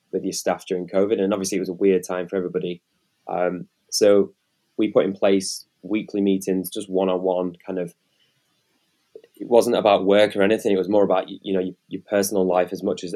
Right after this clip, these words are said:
anybody, anybody wanted to share with you, just to kind of make sure people weren't going a little bit stir crazy.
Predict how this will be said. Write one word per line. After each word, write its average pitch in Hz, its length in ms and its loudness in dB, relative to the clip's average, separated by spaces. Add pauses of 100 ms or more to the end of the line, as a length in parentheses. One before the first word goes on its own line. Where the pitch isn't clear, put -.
anybody, 95 540 -4 (120)
anybody 95 300 -6
wanted 90 320 -10
to - 100 -14
share 87 460 0 (220)
with 95 220 -2
you, 87 200 -4 (240)
just 113 140 -4
to 110 80 -8
kind 101 200 0
of 90 80 2
make 95 160 0
sure - 140 -6
people 95 300 -4
weren't 90 240 -2
going 90 120 -4
a 87 60 -4
little 87 140 -2
bit 87 120 -8
stir 87 240 -4
crazy. 90 580 -4